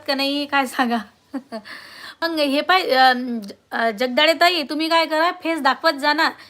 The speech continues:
आता दुसरं चॅनल तुम्ही करसान ना कुकिंगचं, तर त्या फेस दाखवा, ताकी YouTube-वाल्याला माहीत पडलं पाहिजे की हे बाई आहे बुवा,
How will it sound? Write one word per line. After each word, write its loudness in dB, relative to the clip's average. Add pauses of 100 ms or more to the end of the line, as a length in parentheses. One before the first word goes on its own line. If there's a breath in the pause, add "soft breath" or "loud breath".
(180 loud breath)
आता -4
दुसरं -4
चॅनल -2
तुम्ही -6
करसान -4
ना -2
कुकिंगचं, -6
तर -8
त्या -4
फेस -6
दाखवा, 0
ताकी -6
YouTube-वाल्याला -2
माहीत -2
पडलं -2
पाहिजे -2
की -8
हे 0
बाई -2
आहे 0
बुवा, 2